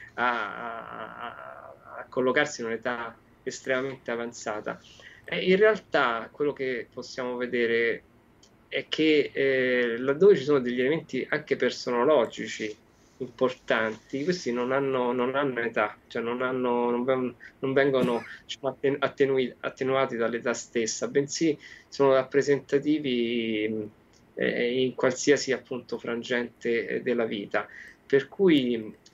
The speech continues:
diciamo, esiste un po' un continuum tra quelle che sono le variabili che espongono a maggior rischio di suicidio, diciamo, gli anziani e gli ultra anziani, dove l'elemento di fragilità, solitudine, mm,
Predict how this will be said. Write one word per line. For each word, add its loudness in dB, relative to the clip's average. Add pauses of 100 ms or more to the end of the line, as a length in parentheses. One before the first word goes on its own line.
diciamo, 0
esiste 0
un -2
po' 0
un 0
continuum 0
tra 0
quelle -2
che 0
sono -2
le 4
variabili 0 (300)
che -2
espongono 0
a 0
maggior -2
rischio -2
di -4
suicidio, 2 (260)
diciamo, 2
gli 0
anziani 2
e -2
gli -6
ultra -4
anziani, -4
dove 2 (260)
l'elemento 2
di -6
fragilità, 0
solitudine, -4
mm, -8